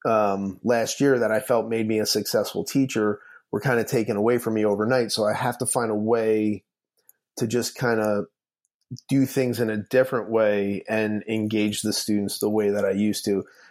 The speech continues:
And that's where I'm having the biggest struggle. Um, but,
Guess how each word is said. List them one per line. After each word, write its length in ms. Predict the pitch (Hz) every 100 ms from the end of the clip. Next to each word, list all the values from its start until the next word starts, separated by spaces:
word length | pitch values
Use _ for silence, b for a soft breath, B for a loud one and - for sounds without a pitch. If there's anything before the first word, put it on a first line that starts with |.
| B
And 140 | - 117
that's 240 | 139 -
where 300 | 131 120 117 -
I'm 220 | 113 120
having 480 | 117 - 117 113 110
the 80 | 107
biggest 380 | 101 101 101 -
struggle. 600 | - 104 110 131 147 - _ _ _ _ -
Um, 560 | 110 104 101 98 90 - _ _ _ _ _ _ -
but, 300 | 123 117